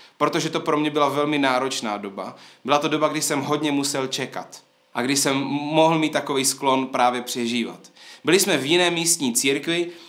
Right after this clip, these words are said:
a já jsem tehdy slíbil svým vedoucím a byli jsme tak domluveni, že o založení City Houseu nebudu s nikým mluvit. Takže už jsem v sobě měl sen o tom, že budeme zakládat církev, a dokonce jsme měli i plán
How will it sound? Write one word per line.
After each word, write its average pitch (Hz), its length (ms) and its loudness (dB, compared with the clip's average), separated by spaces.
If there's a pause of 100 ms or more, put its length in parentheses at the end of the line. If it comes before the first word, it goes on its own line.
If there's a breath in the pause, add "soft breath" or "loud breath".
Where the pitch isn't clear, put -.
(100 loud breath)
a - 40 2
já 151 120 6
jsem 208 180 0
tehdy 185 280 0
slíbil 190 380 2
svým 202 220 0
vedoucím 160 500 0
a 151 40 0
byli 160 160 0
jsme 175 140 -2
tak 165 160 -2
domluveni, 165 440 0
že 170 100 0
o 139 80 0
založení 170 460 2
City 151 220 -2
Houseu 156 260 0
nebudu 151 340 0
s - 100 -2
nikým 147 280 0
mluvit. 135 520 -2 (920 loud breath)
Takže 156 240 4
už 190 140 4
jsem 240 140 6
v 233 60 4
sobě 196 240 4
měl 190 220 4
sen 190 280 2
o 180 100 4
tom, 180 200 0
že 170 100 0
budeme 165 300 2
zakládat 160 480 0
církev, 135 400 0
a 127 60 0
dokonce 156 380 0
jsme 165 120 -2
měli 160 220 2
i 160 120 0
plán 139 600 2